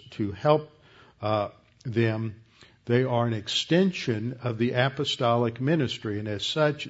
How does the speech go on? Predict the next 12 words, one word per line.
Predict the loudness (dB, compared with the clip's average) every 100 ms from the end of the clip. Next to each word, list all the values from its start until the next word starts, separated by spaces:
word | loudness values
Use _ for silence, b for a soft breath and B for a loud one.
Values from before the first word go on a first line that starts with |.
| -4
their | 0 2 4 2 -2 B B B
position, | 0 0 2 4 4 4 -2 -2 0
their | 0
authority | 0 -2 0 2 4 2
was | 0 -8
validated | -6 0 2 4 2 2 -2 0 -2 -2 B B B B
by | 2 4 6 4
these | 4 2 2 -2
miracles | 0 2 4 2 2 2 2 0 -4
that | 0 0 2
they | 2 2
performed, | 0 -2 0 2 0 -8